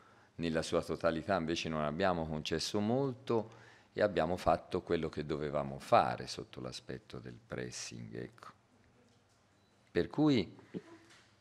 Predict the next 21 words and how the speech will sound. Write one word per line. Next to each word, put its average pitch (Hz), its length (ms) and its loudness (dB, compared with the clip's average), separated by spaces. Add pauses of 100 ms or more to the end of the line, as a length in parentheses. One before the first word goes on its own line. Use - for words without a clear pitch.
(220)
riguardandola, 69 760 2
ne 65 100 -2
abbiamo 67 320 -2
parlate, 113 720 8 (1600)
abbiamo, 65 760 -4
siamo 71 240 -4
stati 69 280 -2
d'accordo 67 540 -2
su - 180 -12
quella 76 280 -2
che 69 100 -6
è 64 40 -6
stata 73 360 2
l'analisi 92 640 8 (480)
<clears throat> 113 320 4 (1200)
e 123 400 6 (1900)
ora 87 240 2
bisogna 71 400 -2
pensare 65 840 -2
a 62 140 -8
quella 62 960 -8